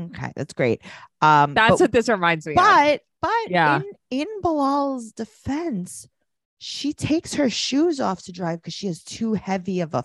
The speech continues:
Speaker 1: foot. What's wrong with you?
Speaker 2: Okay, so let me ask you a question. Isn't heavy foot just, like, slang for you drive fast?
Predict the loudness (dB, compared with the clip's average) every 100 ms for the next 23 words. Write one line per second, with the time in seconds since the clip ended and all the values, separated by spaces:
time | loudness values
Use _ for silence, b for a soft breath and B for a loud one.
0 | -6 _ -4 -4 -8 _ _ _ -6 -2
1 | -2 -2 -2 -2 -2 0 2 4 2 2
2 | 0 0 0 2 2 0 -2 -2 0 0
3 | 0 -2 -2 -4 -4 -2 -2 -4 -4 -4
4 | -4 -10 -10 -2 2 2 0 0 2 2
5 | 2 -2 -2 -2 -2 -2 -8